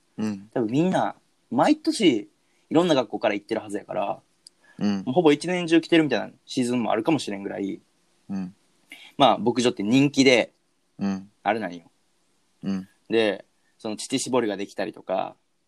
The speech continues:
Speaker 1: うん。それ通うん？
Speaker 2: それを通うねん、一週間。朝、毎朝五時起きとかで。
Speaker 1: えー、寮みたいなのはないんや。
Speaker 2: ないよ。
Speaker 1: 一週間。えー。
Speaker 2: うん、がっ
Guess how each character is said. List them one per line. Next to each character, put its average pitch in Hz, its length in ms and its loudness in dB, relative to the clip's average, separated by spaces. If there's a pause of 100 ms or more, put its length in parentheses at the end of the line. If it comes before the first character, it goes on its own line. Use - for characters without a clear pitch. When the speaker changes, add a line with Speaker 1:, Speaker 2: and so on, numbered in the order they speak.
(220)
Speaker 1:
う 104 80 -4
ん。 98 260 -6
そ - 140 2
れ 165 60 4
通 - 160 2
う 156 180 6
ん？ 95 180 -8 (400)
Speaker 2:
そ 160 100 2
れ 156 60 4
を 147 80 -2
通 - 120 -2
う 135 120 2
ね 110 60 -6
ん、 95 60 -10
一 - 20 -16
週 - 180 -14
間。 - 220 -18
朝、 107 160 -4
毎 117 160 0
朝 104 260 -4 (300)
五 120 160 -4
時 110 100 -4
起 107 60 -4
き - 80 -20
と - 80 -16
か - 100 -20
で。 - 120 -16 (180)
Speaker 1:
え 120 220 4
ー、 120 40 4
寮 165 160 4
み 127 100 -2
た 107 100 0
い - 20 -4
な 110 100 -6
の 127 60 -6
は 110 80 -8
な 95 100 -6
い 87 80 -10
ん 82 40 -18
や。 - 200 -20
Speaker 2:
な 107 160 2
い 110 80 2
よ。 101 60 2
Speaker 1:
一 87 60 -4
週 87 60 -6
間。 - 160 -20 (140)
え 98 60 -6
ー。 98 380 -4
Speaker 2:
う - 20 -
ん、 - 20 -4
が 120 140 2
っ - 40 0